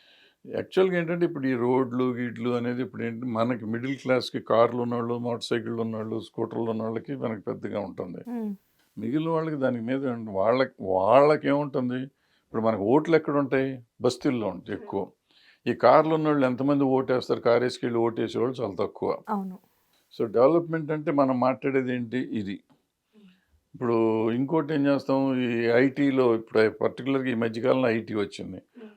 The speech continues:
Speaker 1: ఐటీ వస్తే ఐటీలో ఎంతమందికి మన లోకల్ వాళ్ళకి ఉద్యోగాలు వస్తున్నాయి?
Speaker 2: మ్మ్.
Speaker 1: ఐటీ అనేసరికి మొత్తం భారతదేశంలో ఎక్కడి నుంచి
Speaker 2: ఉన్నారు కదా,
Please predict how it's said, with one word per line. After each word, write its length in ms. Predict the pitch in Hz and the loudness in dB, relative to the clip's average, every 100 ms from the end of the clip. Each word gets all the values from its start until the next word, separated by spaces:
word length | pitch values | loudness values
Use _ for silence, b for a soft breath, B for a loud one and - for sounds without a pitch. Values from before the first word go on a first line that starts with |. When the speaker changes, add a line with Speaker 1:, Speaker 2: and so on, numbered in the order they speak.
| _ | _
Speaker 1:
ఐటీ 300 | 117 143 170 | 0 2 4
వస్తే 300 | 165 165 160 | 4 4 4
ఐటీలో 380 | 127 131 151 156 | 2 2 0 0
ఎంతమందికి 800 | 127 110 127 175 165 165 165 160 | 0 0 0 0 0 0 -2 -2
మన 140 | 143 131 | -2 0
లోకల్ 320 | 127 131 139 | 2 2 2
వాళ్ళకి 220 | 135 127 | 0 0
ఉద్యోగాలు 440 | 120 107 117 117 107 | -4 -2 0 0 0
వస్తున్నాయి? 480 | - - 95 98 95 _ _ _ _ _ _ _ - | -6 -10 -10 -12 -18 _ _ _ _ _ _ _ -8
Speaker 2:
మ్మ్. 220 | 196 185 170 _ _ _ _ _ _ - 87 | -6 -6 -10 _ _ _ _ _ _ -20 -10
Speaker 1:
ఐటీ 200 | 92 110 | -10 -4
అనేసరికి 380 | 139 151 151 180 | -2 -2 -4 -4
మొత్తం 240 | 151 117 131 | -4 -2 2
భారతదేశంలో 720 | 123 131 131 123 127 123 113 | 4 4 0 -4 -4 -2 -2
ఎక్కడి 220 | - 117 | -2 -4
నుంచి 240 | 123 123 | -2 0
Speaker 2:
ఉన్నారు 300 | 254 214 175 | 0 0 -2
కదా, 220 | 190 170 | -2 -6